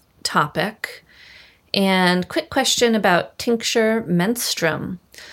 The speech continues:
A lot of the tincture recipes I am finding call for a one-to-five ratio.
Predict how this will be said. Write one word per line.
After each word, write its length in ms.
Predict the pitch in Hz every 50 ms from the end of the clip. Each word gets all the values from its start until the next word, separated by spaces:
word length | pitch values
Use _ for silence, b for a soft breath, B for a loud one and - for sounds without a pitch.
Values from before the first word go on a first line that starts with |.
| B B B B
A 100 | B 208
lot 400 | 208 202 208 214 254 302 302 - -
of 140 | 254 240 -
the 100 | 233 226
tincture 420 | 233 - 226 208 - - 233 202
recipes 1000 | 185 185 190 190 - - 196 185 - - 160 151 156 170 208 226 233 - - - - -
I 220 | 180 185 185 190
am 320 | 185 180 - - 180 180
finding 600 | 175 - - 185 180 175 180 170 160 143 151 165 165
call 300 | - - - 180 180 180
for 420 | - - - 185 170 160 156 156 -
a 80 | 165 160
one-to-five 840 | 151 185 214 233 247 233 - 254 - - 190 185 175 175 170 170
ratio. 720 | 156 156 156 151 - - - - 131 - - - - -